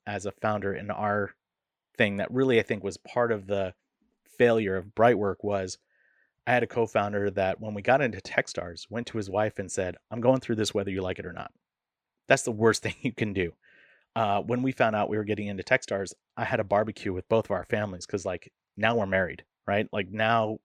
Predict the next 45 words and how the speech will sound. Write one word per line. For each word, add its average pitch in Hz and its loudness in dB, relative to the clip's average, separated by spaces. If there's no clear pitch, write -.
this 110 -6
is 95 -6
real. - -6
Now 110 2
we're 117 0
going 101 -4
through 104 -8
this 95 -10
together. 92 -8
And 117 0
I 147 6
knew 117 4
that 95 2
because 110 0
I'd 120 2
already 117 0
gone 113 2
through 98 -2
a - -2
startup - -8
before. - -18
He 139 2
had 113 4
never 104 0
gone 98 0
through - -12
a - -14
startup - -10
before. - -18
So, 110 4
um, 95 -2
so - 0
you 117 0
have 139 2
to 120 -2
recognize 95 -4
that, 92 -6
that - -8
your 104 -6
family 120 -2
goes 101 -2
through 101 -4
this 95 -4
as 90 -10
well. 92 -2